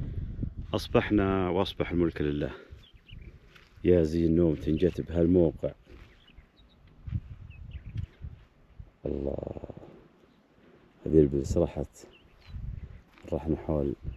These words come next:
أهل هالبل بعلقان. والله يا جماعة الخير، والله العظيم كأنك في المربعانية بالشتاء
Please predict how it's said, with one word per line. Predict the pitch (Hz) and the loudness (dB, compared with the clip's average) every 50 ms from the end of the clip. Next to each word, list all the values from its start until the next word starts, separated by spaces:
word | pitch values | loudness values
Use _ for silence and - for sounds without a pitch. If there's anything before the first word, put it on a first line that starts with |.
| - - - - _ - - - _ _ _ - - - - - - - - - - - - - - - - - - - - - - - - _ - - - - - - 71 | -12 -16 -20 -20 _ -20 -20 -20 _ _ _ -20 -20 -20 -20 -20 -20 -20 -20 -18 -16 -16 -16 -16 -18 -20 -20 -20 -20 -20 -20 -20 -20 -20 -20 _ -20 -20 -20 -20 -14 -10 -8
أهل | 71 73 76 67 65 | -6 -4 -4 -4 0
هالبل | 73 73 71 67 69 71 71 80 - - - - - - - - - - - - - - - - - - | 0 2 2 2 2 0 0 0 -2 -6 -10 -16 -20 -18 -18 -18 -18 -20 -20 -20 -20 -20 -20 -16 -10 -6
بعلقان. | 76 76 73 76 71 73 76 71 71 78 95 - - - _ _ _ - - - - - - - - - - - - - - | -4 -2 -2 -2 -2 -2 -2 -2 -2 -2 -4 -6 -8 -14 _ _ _ -20 -20 -20 -20 -20 -20 -20 -20 -20 -20 -20 -20 -2 4
والله | 82 90 87 78 78 | 6 8 8 8 6
يا | 78 80 80 | 4 4 4
جماعة | 76 85 78 82 71 73 - | 4 4 2 2 0 0 -4
الخير، | 76 - - - - 73 - - - - - - - - - - _ _ - - - - - - - - - - - - - - - - - - - | -8 -10 -8 -6 -4 -2 -2 -2 -2 -2 -6 -8 -8 -10 -16 -18 _ _ -10 -6 -4 -4 -2 -4 -6 -8 -8 -8 -8 -8 -8 -10 -14 -14 -16 -10 -4
والله | - 67 80 95 95 82 85 | 0 4 6 6 6 6 4
العظيم | 80 73 76 82 80 87 98 95 90 78 - | 0 0 0 2 2 4 4 4 4 4 2
كأنك | - - - 104 107 101 95 | 0 -2 2 2 2 2 2
في | - - | 0 -2
المربعانية | - 85 87 85 80 76 85 80 78 82 85 85 82 80 73 73 | 0 2 2 2 4 4 4 4 6 6 6 6 6 4 4 2
بالشتاء | 78 80 - - - - - - 73 - | 0 -2 -2 -4 -8 -16 -12 -10 -10 -8